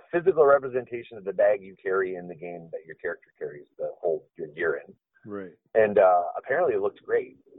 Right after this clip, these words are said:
Speaker 1: Like, it, it looked really, really awesome. And, you know, if you get, I don't know, I think they're generally, like, a hundred twenty bucks for that version of a game.
Speaker 2: Right.
Speaker 1: But you get that, you get, you
Speaker 2: All
Speaker 1: get
Speaker 2: the extras.
Speaker 1: season pass as well. The season pass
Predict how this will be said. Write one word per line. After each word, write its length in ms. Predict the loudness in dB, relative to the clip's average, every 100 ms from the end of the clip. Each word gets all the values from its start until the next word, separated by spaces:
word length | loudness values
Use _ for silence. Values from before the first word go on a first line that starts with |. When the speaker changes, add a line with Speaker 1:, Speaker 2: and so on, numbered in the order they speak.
| -20 -16
Speaker 1:
Like, 120 | -16
it, 160 | -16 -20 -14
it 80 | -6
looked 200 | -4 -2
really, 240 | 0 0
really 200 | 0 2
awesome. 420 | 6 6 4 -2 -10 _ _ _ _ _ -4
And, 320 | -2 -2 -6
you 60 | -10
know, 120 | -8
if 80 | -10 -6
you 80 | 0
get, 240 | 0 0 0
I 120 | 2
don't 120 | 2
know, 260 | -4 -14 -14 _ _ _ _ _ _ _ 0
I 60 | 2
think 200 | 0 -4
they're 80 | -2
generally, 380 | 0 2 0
like, 80 | 0
a 60 | -6
hundred 220 | -6 -8 -8 -10
twenty 200 | -10 0
bucks 260 | 0 0 -4
for 120 | -6
that 340 | 0 0 0 -2
version 340 | -2 -2 -6 -4
of 80 | -2
a 100 | -4
game. 300 | -6 -10 -16 _ _ _ -14
Speaker 2:
Right. 180 | -10 -2
Speaker 1:
But 160 | -2
you 160 | -2 _ -2 0
get 80 |
that, 400 | 4 6 6 4 2
you 80 | -14 -8
get, 240 | -6 -6 -10 _ _
you 0 |
Speaker 2:
All 80 | -10
Speaker 1:
get 80 | -10
Speaker 2:
the 60 | -12
extras. 320 | -20 -20 -20
Speaker 1:
season 160 | -20 _
pass 400 | 2 4 6 4 0 _
as 80 | _ 2
well. 320 | 6 6 2
The 80 | -6
season 320 | _ _ _ -4
pass 320 | 0 2